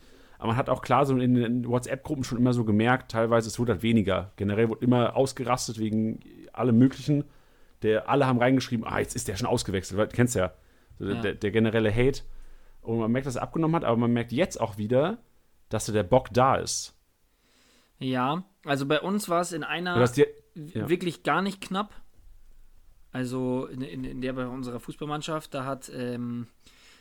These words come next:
Speaker 2: der liebe Alex hat da so Gas gegeben, also der hat, äh, siebentausend Punkte Vorsprung,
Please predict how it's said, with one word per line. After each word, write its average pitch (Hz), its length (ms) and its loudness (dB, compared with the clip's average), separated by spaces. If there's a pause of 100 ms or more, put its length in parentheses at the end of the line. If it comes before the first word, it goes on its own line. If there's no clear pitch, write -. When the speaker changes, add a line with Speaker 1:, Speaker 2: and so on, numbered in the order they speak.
(120)
Speaker 2:
der 131 80 -8
liebe 131 300 -6
Alex 147 460 -6
hat 127 220 -8 (160)
da 131 180 -6
so 143 180 -4
Gas 143 320 -2
gegeben, 120 480 -6
also 120 200 -10
der 120 200 -6
hat, 127 200 -10
äh, 123 440 -8
siebentausend 135 760 -8
Punkte 135 280 -12
Vorsprung, 127 600 -14